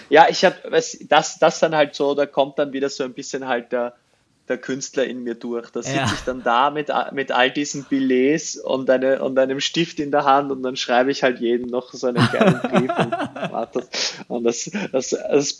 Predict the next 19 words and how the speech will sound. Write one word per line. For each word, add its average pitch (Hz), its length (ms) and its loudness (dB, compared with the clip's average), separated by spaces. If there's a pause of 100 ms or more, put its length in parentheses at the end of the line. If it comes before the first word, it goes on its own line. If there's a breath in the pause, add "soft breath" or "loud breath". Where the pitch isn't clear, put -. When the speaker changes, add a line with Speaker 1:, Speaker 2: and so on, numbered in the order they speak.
Speaker 1:
und 151 240 2
das - 360 4 (200)
wollte 147 340 0
ich 156 120 2
eigentlich 143 360 0
ja 135 340 0
sagen, 127 380 -2 (200)
das 147 200 0
war 151 100 2
das, 160 240 0
was 156 160 -8
mir 147 160 -4
letztes 131 520 -4
Jahr 131 200 0
am 123 140 -8
meisten 131 420 -2
Freude 131 340 0
gemacht 117 420 -4
hat, 127 140 -4